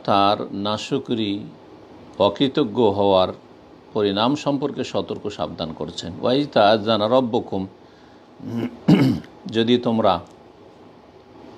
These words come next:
আল্লাহ রাব্বুল বলছেন যে স্মরণ করো যখন আল্লাহ রাব্বুল আলামিন তোমাদের রব, তোমাদের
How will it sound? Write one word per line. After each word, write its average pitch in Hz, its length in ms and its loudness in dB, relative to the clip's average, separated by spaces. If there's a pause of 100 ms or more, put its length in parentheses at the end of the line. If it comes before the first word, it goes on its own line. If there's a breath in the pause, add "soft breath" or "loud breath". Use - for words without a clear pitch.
(220)
আল্লাহ 123 200 4
রাব্বুল 110 180 2
বলছেন 117 400 0
যে 98 280 0 (1200)
স্মরণ 127 420 2
করো 110 400 0 (840)
যখন 117 260 0
আল্লাহ 139 240 2
রাব্বুল 123 320 0
আলামিন 104 560 0
তোমাদের 107 500 -2
রব, 90 440 2 (140)
তোমাদের 107 340 -4